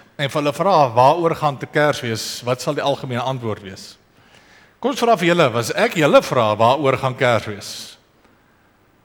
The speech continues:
Wat sou julle antwoord daaroor wees? Wat sê julle? Kom sê vir die een langs jou, "Wat dink jy, waaroor gaan dit?"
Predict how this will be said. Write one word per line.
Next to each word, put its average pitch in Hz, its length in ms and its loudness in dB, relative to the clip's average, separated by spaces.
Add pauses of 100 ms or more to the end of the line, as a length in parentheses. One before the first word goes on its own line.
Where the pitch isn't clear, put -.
(340)
Wat 139 160 0
sou 175 120 0
julle 180 200 4
antwoord 117 380 -2
daaroor 101 380 -4
wees? - 340 -18 (500)
Wat 123 240 -4
sê 139 160 -2
julle? 92 240 -10 (1400)
Kom 160 140 -2
sê 185 160 2
vir 185 140 -4
die 175 60 0
een 156 120 0
langs 131 200 -2
jou, 123 140 -2
"Wat 135 160 2
dink 160 200 -2
jy, 139 180 0
waaroor 127 420 0
gaan 117 260 -6
dit?" - 320 -18